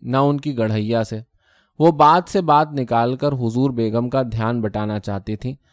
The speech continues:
ताकि उनका जरा दिल बहल जाए, तलतारा के गम का बोझ कुछ हल्का हो जाए। "आपने तो उनके बारे में बहुत कुछ सुना होगा।" "लो, क्यों नहीं सुना? अपने वक्त के मशहूर रईसों में उनका शुमार होता था।" हुजूर बेगम ने पहलू बदला,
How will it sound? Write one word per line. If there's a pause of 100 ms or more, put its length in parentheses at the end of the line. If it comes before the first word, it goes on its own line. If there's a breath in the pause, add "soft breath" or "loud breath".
(220)
ताकि
उनका
जरा
दिल
बहल
जाए, (460)
तलतारा
के
गम
का
बोझ
कुछ
हल्का
हो
जाए। (460)
"आपने
तो
उनके
बारे
में
बहुत
कुछ
सुना
होगा।" (560)
"लो,
क्यों
नहीं
सुना? (420)
अपने
वक्त
के
मशहूर
रईसों
में
उनका
शुमार
होता
था।" (480)
हुजूर
बेगम
ने
पहलू
बदला,